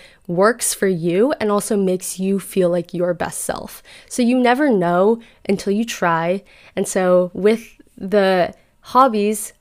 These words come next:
also try new habits. And then my fourth tip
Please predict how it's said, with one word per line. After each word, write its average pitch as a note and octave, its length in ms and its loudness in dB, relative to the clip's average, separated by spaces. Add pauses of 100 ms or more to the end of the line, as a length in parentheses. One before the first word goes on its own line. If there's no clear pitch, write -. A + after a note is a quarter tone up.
also A3 320 2
try F3 360 -4
new F3 360 -2
habits. - 720 -10 (480)
And G3+ 80 0
then G3+ 100 2
my F#3+ 140 0
fourth C#4 360 2
tip G3+ 320 -2